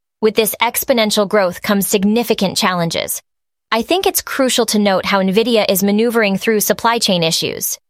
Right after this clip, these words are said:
They have increased their inventory commitments by fifty-three percent, primarily due to long-term supply needs for their data center chips.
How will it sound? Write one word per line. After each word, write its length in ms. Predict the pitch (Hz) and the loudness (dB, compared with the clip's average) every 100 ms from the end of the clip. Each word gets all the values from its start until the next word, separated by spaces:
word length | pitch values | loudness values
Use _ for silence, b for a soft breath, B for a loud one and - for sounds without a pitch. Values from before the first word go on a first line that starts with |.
| _ _ _ _ | _ _ _ _
They 120 | 233 | 0
have 160 | 240 262 | 2 0
increased 460 | 240 - 254 262 - | 0 0 0 0 0
their 100 | 233 | 0
inventory 600 | 220 220 208 202 208 190 | 0 0 0 2 2 2
commitments 500 | 208 208 185 180 - | 0 0 0 -2 -2
by 160 | 196 | -2
fifty-three 720 | 185 - 240 220 233 226 220 208 | -4 -2 -2 0 -2 -2 -2 -2
percent, 480 | 190 - 147 - - _ _ _ | -2 -2 -4 -6 -16 _ _ _
primarily 680 | - 240 247 285 285 220 190 | -2 0 2 2 2 0 0
due 200 | 196 185 | 0 0
to 120 | 208 | 0
long-term 600 | 202 220 233 247 233 214 | 2 2 2 0 0 0
supply 460 | 208 220 254 247 254 | -2 -2 0 0 0
needs 340 | 180 165 165 | 0 0 0
for 120 | - | 0
their 140 | 202 202 | 2 2
data 280 | 202 214 208 | 2 0 0
center 280 | 196 175 | 0 0
chips. 540 | 170 - 160 - - | 0 0 -2 -4 -8